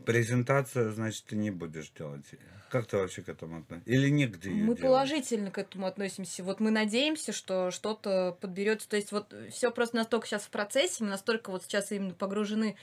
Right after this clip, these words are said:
Speaker 2: именно в процесс создания, что вот как-то в вопросах, э,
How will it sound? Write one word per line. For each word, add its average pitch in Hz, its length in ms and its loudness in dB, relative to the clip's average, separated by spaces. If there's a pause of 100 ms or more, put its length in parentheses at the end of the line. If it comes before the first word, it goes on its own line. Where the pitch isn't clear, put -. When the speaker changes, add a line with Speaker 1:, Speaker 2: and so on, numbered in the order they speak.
(140)
Speaker 2:
именно 202 220 2
в - 40 -10
процесс 208 340 0
создания, 208 800 2 (180)
что - 200 -4
вот 208 120 0
как-то 190 600 -2
в 185 220 -12
вопросах, 202 680 -2
э, 185 180 -6